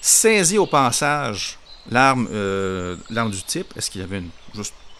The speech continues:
narrativement, est-ce qu'il avait une, une épée ou une lance ? C'était une lance, tant mieux, c'est une... une arme plus facile à, à, à manipuler pour un, pour un deux de pique comme moi.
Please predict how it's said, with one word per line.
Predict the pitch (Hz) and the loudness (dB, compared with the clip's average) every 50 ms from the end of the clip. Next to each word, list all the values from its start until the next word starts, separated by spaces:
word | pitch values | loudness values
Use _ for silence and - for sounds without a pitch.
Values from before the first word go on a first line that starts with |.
| - - - - - - - - | -18 -18 -18 -18 -18 -20 -18 -10
narrativement, | - 104 104 101 98 98 101 - - 95 90 95 104 - | -6 -6 -4 -4 -4 -4 -4 -4 -6 -6 -6 -6 -6 -6
est-ce | - 98 - | -6 -8 -8
qu'il | - 107 98 | -6 -6 -4
avait | 98 95 98 | -4 -4 -4
une, | 95 95 | -4 -4
une | 104 107 104 | -4 -2 -2
épée | 107 98 - 127 | -4 -2 -2 -2
ou | 117 107 104 | -2 -2 -2
une | 98 98 | -2 -2
lance ? | 95 95 - - - - - | -4 -4 -4 -4 -4 -2 0
C'était | - - - 135 - 208 | 0 0 0 0 -2 -2
une | 202 - 139 123 120 | 0 0 2 2 4
lance, | 117 113 104 - - - - - - - - | 2 2 0 -2 -2 -4 -4 -4 -6 -12 -8
tant | - 107 98 | -6 -4 -2
mieux, | 95 104 127 139 | -2 -2 -4 -4
c'est | - - 104 - | -6 -8 -6 -6
une... | 101 95 92 87 82 - - - - - - - - - - - - - - - - - - - | -6 -6 -6 -8 -10 -12 -18 -18 -18 -18 -18 -20 -20 -20 -20 -20 -18 -18 -18 -18 -20 -18 -12 -10
une | 131 143 | -6 -2
arme | 156 147 135 | 0 0 0
plus | - 135 135 | 0 -4 -2
facile | - - 120 - - 147 139 127 | 0 0 0 2 2 0 2 4
à, | 120 107 107 | 2 2 2
à, | 98 - 120 113 | 0 0 -2 -2
à | 101 - 120 113 | -2 -2 -2 -2
manipuler | 110 110 110 101 - - 104 117 127 | 0 0 -2 -4 -4 -4 -4 -4 -4
pour | - - 107 90 92 92 | -4 -6 -6 -6 -4 -6
un, | 87 85 - - - - - - - - - - - - - - - | -8 -8 -12 -16 -20 -20 -20 -20 -18 -18 -18 -18 -20 -20 -20 -20 -10
pour | - 120 110 | -6 -4 -4
un | 107 | -2
deux | 101 110 104 | -2 -2 -4
de | |
pique | - - 127 - - | -2 -4 -6 -6 -2
comme | - 110 98 | -4 -2 -2
moi. | 98 104 117 143 196 240 | 0 0 0 0 0 -2